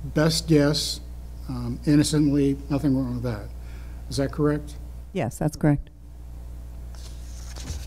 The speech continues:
Speaker 1: There's also some suggestion that he made,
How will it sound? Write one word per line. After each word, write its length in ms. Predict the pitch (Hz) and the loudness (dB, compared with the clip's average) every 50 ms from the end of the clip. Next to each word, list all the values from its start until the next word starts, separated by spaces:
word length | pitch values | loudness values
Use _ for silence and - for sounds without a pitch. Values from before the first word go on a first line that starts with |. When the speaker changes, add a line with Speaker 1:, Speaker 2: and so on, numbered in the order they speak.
| - | 4
Speaker 1:
There's 220 | - 175 160 156 170 | 8 8 10 10 10
also 320 | 196 220 214 - - 202 | 8 8 8 8 8 8
some 320 | 175 - - 175 160 156 160 | 8 8 8 8 8 8 6
suggestion 1040 | - 160 139 123 117 139 196 226 233 226 - - - 147 127 123 127 147 160 160 - - - - - - - - - - - | 4 2 0 0 2 4 6 6 6 6 4 2 0 0 0 2 2 0 0 -2 -4 -8 -10 -10 -10 -10 -10 -10 -10 -8 -4
that 140 | 165 139 123 | -2 0 4
he 160 | 139 143 139 | 6 6 6
made, 520 | 131 120 117 107 107 110 117 147 160 160 | 6 4 2 0 -2 -4 -4 -4 -4 -6